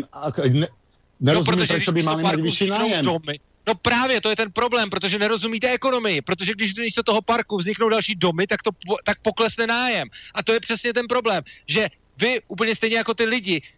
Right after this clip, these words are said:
Speaker 2: n-, neznáte tyhle ty ekonomické zákonitosti, což znamená, že si do referenda zaškrtnete: „Ano, chci park, ano, chci park.“ Ale už nevíte, že když místo parku narostou další domy,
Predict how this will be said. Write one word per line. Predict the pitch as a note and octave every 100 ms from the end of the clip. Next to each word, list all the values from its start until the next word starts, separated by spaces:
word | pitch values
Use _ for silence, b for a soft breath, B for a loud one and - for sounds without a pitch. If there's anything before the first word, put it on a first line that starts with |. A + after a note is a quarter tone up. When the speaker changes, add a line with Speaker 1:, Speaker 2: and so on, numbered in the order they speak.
| -
Speaker 2:
n-, | F3+ - _ E3+
neznáte | A3 A3+ A3 G#3 G3 G#3
tyhle | A3 G#3+
ty | A#3
ekonomické | G3+ G#3+ G#3 G#3 - G#3
zákonitosti, | F#3+ F3+ F#3 E3+ E3 F3 D#3+
což | B3
znamená, | F#3+ F#3+ F3 E3 E3+
že | G3
si | -
do | G#3
referenda | F#3 G3 G3 G#3+
zaškrtnete: | F#3+ - F#3 F#3 G3
„Ano, | - G3+ G#3+
chci | - G3
park, | D3+ D3 -
ano, | F#3 G3+
chci | - F#3+
park.“ | A#2 A2+ F#3
Ale | A#3+
už | B3+ -
nevíte, | G3+ G3 D#3 B2+ b b -
že | F#3
když | G#3 A3+
místo | C4 - A#3
parku | A#3+ G#3+ - C#3+
narostou | F#3+ G3+ A#3+ G#3
další | G3 F3+ A3
domy, | F3 D#3+ C3+